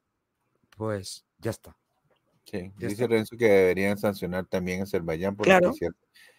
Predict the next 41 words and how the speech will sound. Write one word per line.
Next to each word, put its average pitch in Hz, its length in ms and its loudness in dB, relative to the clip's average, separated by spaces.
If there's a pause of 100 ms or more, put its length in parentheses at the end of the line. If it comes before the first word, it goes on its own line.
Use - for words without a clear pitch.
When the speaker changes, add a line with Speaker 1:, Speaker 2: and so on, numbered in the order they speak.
(240)
Speaker 2:
en, 82 420 -4
en 82 220 -6
Armenia. 78 420 -8 (680)
Speaker 1:
Yo 165 140 2
le 196 80 6
he - 20 4
dicho 202 240 4
que - 100 2
hay 170 120 6
un 190 60 2
montón 180 340 2
de 196 80 2
conflictos 139 540 0
políticos 120 760 -4 (140)
y 127 160 -4
bélicos 127 420 0
alrededor 123 460 0
de, 110 280 -2
de 101 120 -2
Europa 151 340 2
o 185 80 4
de 147 120 0
la, 131 140 0 (460)
yo 156 160 4
no 202 80 6
de 220 60 6
la 180 80 6
Europa, 151 340 6
de 135 80 8
la 131 140 4
uer, 143 280 6
porque 120 680 -4
Israel 127 360 0
no 156 60 4
está 135 220 0
en 127 60 0
Europa, 127 420 2
ni 123 100 -4
Australia 135 440 0
Speaker 2:
Ujú. 147 40 -2
Speaker 1:
tampoco. 117 480 0